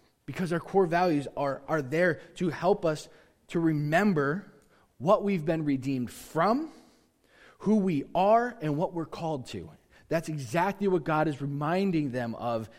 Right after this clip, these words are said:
in these two passages, forty-three and forty-four.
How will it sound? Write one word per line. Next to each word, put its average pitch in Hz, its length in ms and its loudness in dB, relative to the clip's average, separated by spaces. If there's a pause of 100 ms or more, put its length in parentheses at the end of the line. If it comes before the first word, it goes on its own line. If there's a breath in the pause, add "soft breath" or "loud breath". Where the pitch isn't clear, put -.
(160 loud breath)
in 135 240 -4 (280 loud breath)
these 143 240 -2
two 180 200 -4
passages, 156 600 -4
forty-three 143 680 -2
and 135 160 -6
forty-four. 131 840 0